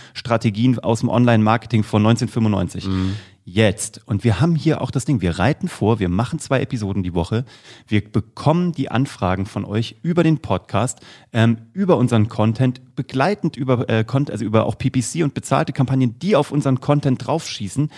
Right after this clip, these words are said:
Speaker 1: Dieses Ding funktioniert und es wird die nächsten Jahre noch größer werden. Es
Speaker 2: Es ist
Speaker 1: wird
Speaker 2: vor allem ein Uhrwerk, Uwe. Also
Speaker 1: Das ist der
Speaker 2: das, was
Speaker 1: Punkt.
Speaker 2: wir jetzt gebaut haben, ist ein Uhrwerk. Das ist
Speaker 1: Mhm.
Speaker 2: wirklich, da greift ein Zahnrad in das andere und es
Speaker 1: Ja.
Speaker 2: läuft. Deswegen,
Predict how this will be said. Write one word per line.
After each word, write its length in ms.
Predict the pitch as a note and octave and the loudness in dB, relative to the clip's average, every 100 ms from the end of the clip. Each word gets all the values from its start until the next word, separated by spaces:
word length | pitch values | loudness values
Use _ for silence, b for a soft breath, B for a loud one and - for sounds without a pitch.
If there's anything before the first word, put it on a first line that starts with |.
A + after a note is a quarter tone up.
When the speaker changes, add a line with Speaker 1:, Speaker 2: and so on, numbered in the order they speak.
| B B B B - | B B B B -6
Speaker 1:
Dieses 580 | A2 C3 C#3+ D#3 - - _ - | -2 0 -2 -6 -8 -12 _ 0
Ding 320 | A2 B2 C3 | 2 2 0
funktioniert 880 | - G#2 F2+ - F#2 F2 G2 G3 - - | -4 -2 -2 0 2 4 6 4 0 -4
und 120 | G2+ | -4
es 160 | F2+ - | -2 -2
wird 160 | F#2+ | -2
die 60 | F2+ | 0
nächsten 320 | F2 - G2 | -4 -4 -4
Jahre 460 | E2 F2 A#2 C3+ - _ - | -2 0 0 -4 -8 _ -8
noch 300 | F2+ - - | -8 -8 -18
größer 580 | - C3 F#3 - - | -2 0 0 -2 -8
werden. 280 | D#2+ D#2 D2 | -8 -10 -12
Es 60 | - | -4
Speaker 2:
Es 60 | C3+ | 0
ist 40 | A2+ | 0
Speaker 1:
wird 80 | |
Speaker 2:
vor 100 | A2 | 0
allem 160 | B2 A#2+ | 2 2
ein 60 | D3 | 2
Uhrwerk, 440 | D3+ E3 A2+ - | 2 4 2 0
Uwe. 380 | A#2+ G2 G2 G2+ | -4 -2 -2 -2
Also 180 | A#2 A#2 | 0 0
Speaker 1:
Das 140 | - C3 | 0 -8
ist 160 | - | -4
der 60 | A2+ | 2
Speaker 2:
das, 120 | C#3 | 4
was 60 | E3 | 4
Speaker 1:
Punkt. 160 | G2 | 6
Speaker 2:
wir 60 | B2+ | 4
jetzt 100 | - | 4
gebaut 380 | A2 A#2+ C#3 G#2+ | 2 2 2 2
haben, 260 | G#2+ B2+ C#3 B B | 0 0 -2 B B
ist 180 | - C3 | -4 0
ein 160 | C3 A#2 | 0 0
Uhrwerk. 440 | C#3 D3+ A2 F#2 F#2 | 2 2 2 0 -2
Das 140 | G#2 | -2
ist 120 | G#2 G#2+ | 2 4
Speaker 1:
Mhm. 40 | |
Speaker 2:
wirklich, 360 | C3 C#3+ C3 - B | 4 2 0 -2 B
da 120 | - G#2 | -2 0
greift 360 | A2 C3 - | 2 0 0
ein 260 | - E3+ F3 | 0 2 2
Zahnrad 540 | - C#3 D3+ C3+ B2+ | 0 0 2 4 2
in 100 | - A#2+ | 2 0
das 100 | - | 0
andere 400 | A#2+ C3 C3 B2 | 0 2 2 2
und 160 | A#2 | 2
es 140 | A#2 A2+ | 4 6
Speaker 1:
Ja. 20 | |
Speaker 2:
läuft. 260 | A2 F#2 - B B B | 4 4 -4 B B B
Deswegen, 440 | A2+ - C3 B2+ | 0 4 6 6